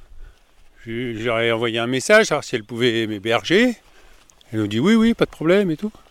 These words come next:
Et je lui ai dit, ce sera possible de partager le dîner. Ah non, non, hein, nous, c'est pas prévu. Ah bah, dis donc, je me suis dit, c'est incroyable ça. Elles vont me laisser mourir de faim.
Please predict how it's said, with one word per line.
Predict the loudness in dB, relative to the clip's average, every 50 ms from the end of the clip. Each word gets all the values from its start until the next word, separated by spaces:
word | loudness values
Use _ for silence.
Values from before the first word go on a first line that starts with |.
| _ _ -20 -20 -20 -20 -20 -20 -20 -20 -18 -10 -8
Et | -6
je | -4
lui | -4
ai | -4
dit, | -4
ce | -4 -6
sera | -2 0 -2
possible | 0 -2 -4 -4 -4 0 2
de | 2 2 2
partager | 0 -2 -6 -4 -2 -2 0 0
le | -2
dîner. | -2 0 0 0 0 -2 -8 -20 -20 -20 -20 -8 _
Ah | 0 2 2
non, | 2 2 2 2 2
non, | 2 2 2 0 0 0
hein, | 0 0
nous, | 0 0 2 2 2 2 0 -2 -6 -8 -14 -20 -20 -20 _ _
c'est | -8 -8 -2
pas | 0 2 2
prévu. | 2 2 2 4 4 6 4 4 2 -2 -10 -20 -20 -20 _ _ _ _ _
Ah | -6 -6
bah, | -6 -6 -10
dis | -16 -18 -14 -10
donc, | -10 -8 -8 -10 -12
je | -14
me | -14
suis | -12 -12 -12 -12
dit, | -12 -12 -10
c'est | -10 -10
incroyable | -12 -12 -8 -4 0 2 4 4 2 2
ça. | 2 2 2 2 2 -2 -10 -20 -20 -20 -16 -12
Elles | -8 -6
vont | -4 -2
me | 0 0
laisser | 0 0 2 2
mourir | 2 2 2 2 0 0 0
de | 0
faim. | 0 2 4 4 4